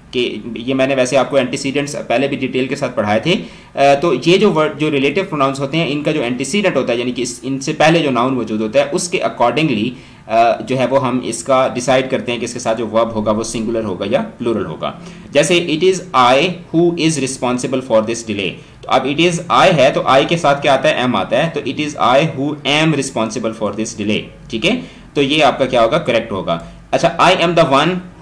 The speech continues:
who am responsible for this delay, तो ये आपका गलत हो जाएगा। I am the one who is responsible, ठीक है, am की जगह पर क्या आ जाएगा, who is responsible for this delay। उसके बाद next rule की तरफ चलते हैं। अच्छा, two singular subjects connected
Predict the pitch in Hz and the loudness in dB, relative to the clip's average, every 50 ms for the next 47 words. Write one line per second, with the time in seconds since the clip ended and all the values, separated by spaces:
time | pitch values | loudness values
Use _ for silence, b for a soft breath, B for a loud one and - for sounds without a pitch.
0 | - 156 151 165 175 170 170 - 135 151 170 185 185 185 190 - - 170 170 170 | -4 0 2 2 2 2 2 2 2 2 4 2 2 0 -2 -2 -2 -2 0 0
1 | - 165 180 175 170 185 175 175 180 185 180 - 165 165 175 190 185 180 - 123 | 0 0 0 0 2 2 2 2 2 0 0 0 0 2 2 2 0 -2 -2 -2
2 | 120 131 127 123 123 127 113 107 101 107 107 127 131 127 135 135 135 147 160 - | 2 4 2 2 2 0 -2 -2 -2 -2 0 0 0 0 0 0 0 0 -2 -2
3 | - - - 127 127 143 165 170 - 135 131 135 135 131 117 117 120 131 156 160 | -6 -4 0 2 2 2 2 0 -2 -2 -2 0 0 0 0 0 0 0 -2 -2
4 | 156 - 123 135 156 185 175 175 - 170 185 175 135 - 110 - - - 90 87 | -4 -4 -4 -2 -2 -2 -2 0 2 2 2 2 2 -4 -6 -6 -6 -6 -6 -6
5 | 85 82 87 - 73 69 - - - - - 107 127 160 - 120 123 123 131 127 | -6 -8 -10 -10 -12 -12 -14 -18 -16 -8 -8 -4 -4 -2 -2 -2 -2 -2 -2 -4
6 | 127 - 120 110 120 113 117 120 104 107 117 123 131 160 196 208 - - - 120 | -2 -2 -2 -2 -2 -2 -2 0 0 0 0 -2 -4 -4 -4 -6 -8 -6 -4 -4
7 | 139 - - - - 131 135 131 123 113 113 110 - 110 104 104 104 117 110 113 | -4 -4 -4 -4 -4 -2 -2 -2 -4 -6 -6 -8 -6 -4 -4 -4 -4 -6 -6 -6
8 | 113 - - 98 95 - 131 175 214 - B B B B B B B 104 135 131 | -8 -8 -8 -8 -6 -4 -4 -4 -4 -6 B B B B B B B -2 0 0
9 | 120 107 82 - B B B B B - 175 180 220 190 196 185 165 185 202 - | 0 0 -2 -6 B B B B B -6 -2 0 2 4 4 4 4 2 0 0
10 | - 196 190 190 208 180 180 185 180 165 147 131 139 156 165 190 247 247 - B | -2 -2 -2 0 0 0 0 0 2 0 -4 0 0 2 2 2 2 0 -2 B
11 | B B B B B 143 143 - 175 160 - - 214 208 247 247 - 190 185 170 | B B B B B -2 0 0 0 -2 -2 0 0 2 2 2 2 0 2 2
12 | 175 170 170 170 - 147 123 123 143 160 160 - - - 135 131 123 127 - 165 | 4 4 4 4 2 2 2 2 0 -2 -4 -4 -6 -2 -2 -2 -2 -2 -2 -4